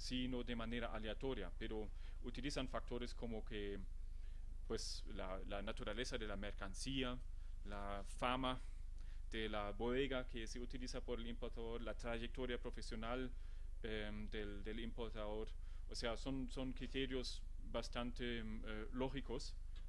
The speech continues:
para aplicar, eh, controles. Los aranceles hoy en día se pagan a través de un sistema electrónico que funciona con base en,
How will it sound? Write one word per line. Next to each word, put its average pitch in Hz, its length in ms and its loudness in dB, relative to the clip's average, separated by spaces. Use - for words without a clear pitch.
para 110 260 0
aplicar, 110 520 0
eh, 101 280 -2
controles. - 540 -2
Los 123 200 2
aranceles 131 560 2
hoy 139 140 0
en 127 80 0
día 143 140 0
se 139 140 -2
pagan 131 300 0
a 131 40 -2
través 117 300 -2
de 123 60 -2
un 110 100 -2
sistema 120 400 0
electrónico 120 580 -2
que 123 120 -2
funciona 127 540 0
con 123 260 2
base 123 400 2
en, 104 400 0